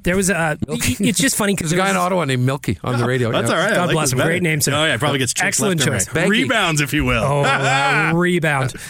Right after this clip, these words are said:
Speaker 1: Uh, it's weird, though, because you brought up the pint, and there was times where we run in kind of the same circles as the players. We've had events
Speaker 3: Not
Speaker 1: at the
Speaker 3: me,
Speaker 1: pint.
Speaker 3: just you.
Speaker 1: Right, Juani's never there.
Speaker 3: Yeah.
Speaker 1: We've had events at the pint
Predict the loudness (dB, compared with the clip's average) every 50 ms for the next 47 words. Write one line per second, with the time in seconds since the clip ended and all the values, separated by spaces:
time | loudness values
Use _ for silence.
0 | -16 -18 -20 -12 -6 -2 -2 -2 -2 -4 -6 -12 -20 -18 -16 -16 -16 -12 -8 -4
1 | -2 0 0 2 2 2 2 2 2 2 0 0 0 -2 -2 -2 -2 -2 -4 -6
2 | -8 _ -6 -2 0 0 2 0 0 -2 -2 -4 -4 -2 0 0 0 -2 -4 -4
3 | -2 0 0 2 2 0 0 0 0 0 0 0 0 0 0 2 2 2 0 0
4 | -2 -2 0 2 2 2 2 2 0 0 0 0 0 0 0 0 -2 -2 0 0
5 | 0 0 0 0 0 0 0 0 -2 -2 -2 -2 -2 0 0 -2 -2 -4 -6 -8
6 | -10 -10 -10 -12 -6 -4 -2 0 0 0 0 -2 -2 -2 0 0 0 2 0 0
7 | 0 0 0 0 0 0 0 0 0 0 0 0 0 0 0 -2 -4 -8 -14 -20
8 | -20 -20 _ -16 -16 -14 -10 -8 -6 -6 -6 -8 -10 -8 -4 -2 -2 -2 -2 -4
9 | -4 -4 -2 0 2 2 2 2 0 0 -2 -4 -6 -10 -6 -4 -4 -4 -4 -8
10 | -16 -20 -20 -20 _ _ _ _ -20 -20 -20 -10 -2 0 2 2 2 2 0 0
11 | 2 2 2 2 0 0 0 -2 -2 -4 -4 -4 -2 -2 -2 -2